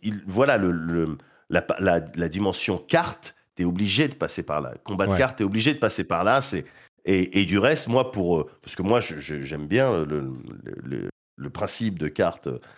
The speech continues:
Speaker 1: euh, ces trucs-là, j'aime bien. Et, euh, dans Inscription,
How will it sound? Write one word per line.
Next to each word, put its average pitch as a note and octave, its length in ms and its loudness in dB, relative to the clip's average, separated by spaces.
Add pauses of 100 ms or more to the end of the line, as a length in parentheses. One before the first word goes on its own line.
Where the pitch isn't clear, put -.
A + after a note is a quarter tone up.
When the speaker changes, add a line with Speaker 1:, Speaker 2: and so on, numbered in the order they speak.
(320)
Speaker 1:
euh, B1+ 280 -2
ces D2+ 200 -4
trucs-là, G2 340 0
j'aime E2+ 200 0
bien. C#3 200 4 (320)
Et, D3+ 440 4
euh, F2 340 4
dans E2+ 320 0
Inscription, C#3+ 600 -2